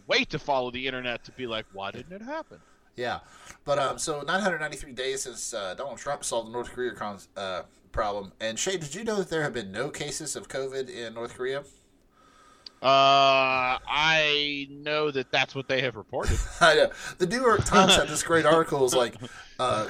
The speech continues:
Speaker 2: you know, North Korea reports no covid cases. Can they be trusted? Like, no, they can't, you
Speaker 1: No,
Speaker 2: dipshits.
Speaker 1: no.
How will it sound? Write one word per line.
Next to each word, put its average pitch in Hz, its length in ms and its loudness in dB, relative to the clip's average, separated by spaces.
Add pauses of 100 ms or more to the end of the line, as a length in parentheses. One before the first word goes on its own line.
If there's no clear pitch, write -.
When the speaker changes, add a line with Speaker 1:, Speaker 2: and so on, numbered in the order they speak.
Speaker 2:
you 139 160 -4
know, 120 60 6
North 185 240 2
Korea 160 320 -2
reports 127 500 -6
no 175 140 -6
covid 190 320 -4
cases. 98 360 -10
Can 135 200 -10
they 156 100 -4
be 156 140 -4
trusted? 233 520 -4
Like, 151 220 -8
no, 320 140 0
they - 100 -2
can't, 120 320 -8
you 117 80 -12
Speaker 1:
No, 120 200 2
Speaker 2:
dipshits. 185 500 6 (260)
Speaker 1:
no. 160 200 -6